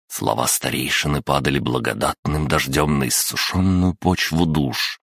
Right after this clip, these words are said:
Каждому члену клана легких крыльев от их звучания стало чуточку спокойней.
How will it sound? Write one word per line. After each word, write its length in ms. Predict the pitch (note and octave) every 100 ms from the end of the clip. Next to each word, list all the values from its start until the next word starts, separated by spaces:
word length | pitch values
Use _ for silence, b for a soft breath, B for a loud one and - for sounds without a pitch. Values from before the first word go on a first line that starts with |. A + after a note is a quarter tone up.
| _
Каждому 600 | - D#2+ E2+ C2+ - -
члену 460 | - B1 C2 B1+ -
клана 460 | C#2 C#2 C#2+ C#2
легких 520 | C2+ C#2+ - - C#2+
крыльев 720 | - D2+ D#2+ D#2 C2+ A#1+ - D2+
от 140 | -
их 180 | D#2 C#2+
звучания 1120 | C2+ B1+ C2 - D2+ D2+ E2 D#2+ D2 A#1+ G1+ -
стало 400 | - - G1+ -
чуточку 760 | - - F#2+ - - - -
спокойней. 1120 | E2 - - C2+ - - A#1 A#1 G#2+ - -